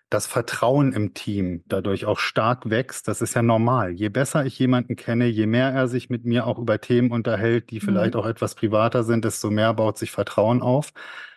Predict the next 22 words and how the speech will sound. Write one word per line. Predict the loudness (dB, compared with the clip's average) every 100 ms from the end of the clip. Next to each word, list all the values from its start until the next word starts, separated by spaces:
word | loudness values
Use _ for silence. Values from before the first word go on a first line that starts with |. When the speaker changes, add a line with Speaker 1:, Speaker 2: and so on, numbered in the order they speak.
| _ _
Speaker 1:
Und | -4 0
dieses | 2 2 2
Vertrauen | -2 -4 0 2 2
führt | 0 -2 0
auch | -4 -4
dazu, | -6 -4 0 4 4 0 -10 -20 -6
dass | -2 -2
eine | 0 0 0
sehr, | 0 2 2 2
sehr | 2 2
hohe | 2 2 2
Bereitschaft | 0 0 -2 -4 -6 -8 -2
da | 0 2
ist, | 0 -2 -4
sich | -4 -2
untereinander | 0 2 4 4 2 2
zu | -2 -6
unterstützen, | -6 -4 -4 0 -2 -2 -4 -4 -4
sich | -4 0
gegenseitig | 2 2 2 0 -2 -10
zu | -8
vertreten. | -4 -4 -2 2 2 2 -2 -4